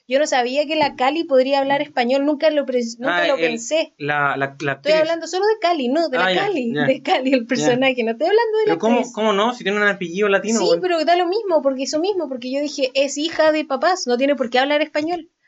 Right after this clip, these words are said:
Speaker 1: Hasta que la vi hablar español, y después de que la vi habl-, vi hablar español, estaba como, ¿por qué nunca habló español antes?
Speaker 2: Es que
Speaker 1: ¿Cachai?
Speaker 2: eso, weón, eso.
Speaker 1: <laughs> Pero eso es una cuestión de porque a mí me gusta cómo suena, ¿cachai?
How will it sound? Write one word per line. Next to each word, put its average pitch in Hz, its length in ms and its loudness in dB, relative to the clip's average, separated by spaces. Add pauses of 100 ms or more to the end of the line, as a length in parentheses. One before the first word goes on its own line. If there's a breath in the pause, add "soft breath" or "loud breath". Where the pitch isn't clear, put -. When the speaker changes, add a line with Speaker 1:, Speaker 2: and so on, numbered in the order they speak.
(100)
Speaker 1:
Hasta 349 380 -2
que 330 100 -6
la 320 140 0
vi 320 140 -2
hablar 320 260 0
español, 294 420 -2
y 254 60 0
después 233 320 0
de 370 80 -6
que 381 80 -6
la 359 140 2
vi 359 60 2
habl-, 359 320 -2
vi 247 320 -2
hablar 294 280 2
español, 311 420 2
estaba 277 240 0
como, 233 240 -2 (240)
¿por 208 180 -20
qué 214 140 -4
nunca 220 360 -6
habló 208 260 -8
español 208 460 -10
antes? - 500 -12 (720)
Speaker 2:
Es 247 140 -4
que 170 100 -4
Speaker 1:
¿Cachai? 175 200 2
Speaker 2:
eso, 220 240 -4
weón, 143 440 -4
eso. 233 340 -4
Speaker 1:
<laughs> 381 140 2
Pero 339 220 0
eso 339 200 0
es 349 60 0
una 339 100 0
cuestión 311 360 -2
de 330 80 0
porque 285 220 -2
a 262 60 2
mí 277 80 2
me 302 120 2
gusta 320 240 -2
cómo 269 200 0
suena, 262 380 0
¿cachai? 277 480 -2